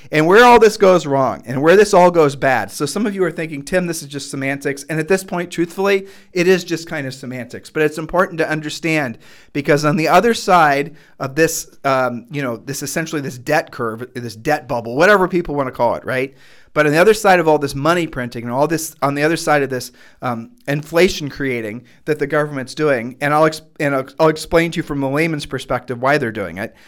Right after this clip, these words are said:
But on the other side of that is going to be a possible, uh, hyperinflation stage. And where hyper-, so there's,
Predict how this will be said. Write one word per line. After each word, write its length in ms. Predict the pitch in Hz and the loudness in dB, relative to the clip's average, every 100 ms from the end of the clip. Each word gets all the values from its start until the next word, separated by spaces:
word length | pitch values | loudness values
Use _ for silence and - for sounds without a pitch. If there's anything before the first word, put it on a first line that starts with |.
| - - _ | -20 -20 _
But 160 | 151 | 2
on 160 | 156 156 | 4 4
the 60 | 160 | 4
other 140 | 180 | 2
side 320 | - 196 220 | 4 6 6
of 80 | 175 | 6
that 280 | 147 135 - | 4 2 2
is 160 | 165 147 | 0 0
going 240 | 151 156 | -4 -4
to 80 | 156 | -6
be 260 | 147 147 139 | -2 -2 0
a 120 | 131 | -4
possible, 960 | 131 - 170 - - 160 156 151 151 151 | -6 -4 0 0 -2 -4 0 2 0 -2
uh, 160 | 135 123 | -4 -2
hyperinflation 840 | - 196 202 143 127 131 120 120 | 2 2 2 -4 -4 -6 -6 -10
stage. 500 | 107 - 104 85 - - - - - | -16 -12 -12 -12 -18 -20 -20 -20 -12
And 100 | 143 | -6
where 140 | 139 131 | -4 2
hyper-, 420 | 196 233 196 - 143 | 2 2 0 -4 -10
so 160 | - 165 | -4 -2
there's, 240 | 151 139 | -2 -4